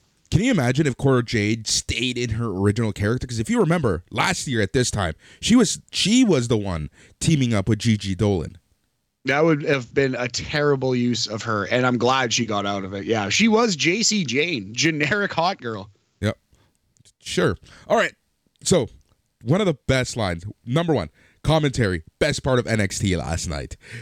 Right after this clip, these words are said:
Speaker 1: Like, it
Speaker 2: Yes.
Speaker 1: was, they were so on point. But I believe the line of the night goes to Carmelo,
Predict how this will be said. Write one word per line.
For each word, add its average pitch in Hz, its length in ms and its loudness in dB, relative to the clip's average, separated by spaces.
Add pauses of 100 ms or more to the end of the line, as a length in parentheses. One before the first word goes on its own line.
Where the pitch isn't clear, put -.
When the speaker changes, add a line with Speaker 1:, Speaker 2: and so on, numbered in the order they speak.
(120)
Speaker 1:
Like, 120 200 0
it 147 60 0
Speaker 2:
Yes. 160 160 2
Speaker 1:
was, 143 340 2
they 113 100 2
were 101 100 2
so 143 260 2
on 131 120 2
point. 87 320 -6 (300)
But 110 120 0
I 127 80 4
believe 143 480 4 (280)
the 113 480 4
line 151 500 2
of 120 180 0
the 107 80 2
night 117 420 0
goes 113 300 2
to 113 100 -2
Carmelo, 98 720 0